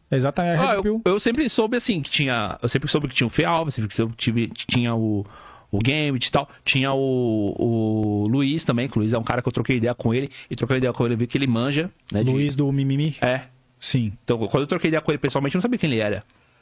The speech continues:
Speaker 2: Só que ele veio trocar ideia comigo, conversou e tal, lá no, no podcast que eu fui, que foi lá no, no Jean, inclusive.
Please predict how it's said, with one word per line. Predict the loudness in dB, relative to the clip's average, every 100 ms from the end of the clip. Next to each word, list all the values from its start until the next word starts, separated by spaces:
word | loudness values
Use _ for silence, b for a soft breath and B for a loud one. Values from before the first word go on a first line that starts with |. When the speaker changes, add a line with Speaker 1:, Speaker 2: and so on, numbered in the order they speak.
| b
Speaker 2:
Só | -2 0
que |
ele | 2
veio | 0
trocar | -2 -2
ideia | -2
comigo, | 0 0 2 0 -2
conversou | 0 0 0 0 0 0
e |
tal, | 0 -2 -4 B B -2
lá | 0 2
no, | 0 0 0
no | 0
podcast | 0 0 -2 -2
que |
eu | -2
fui, | -2
que | -2 -2
foi | 0
lá | 0 0
no, | 0 0
no | 0 0
Jean, | 0 0
inclusive. | 0 0 0 -4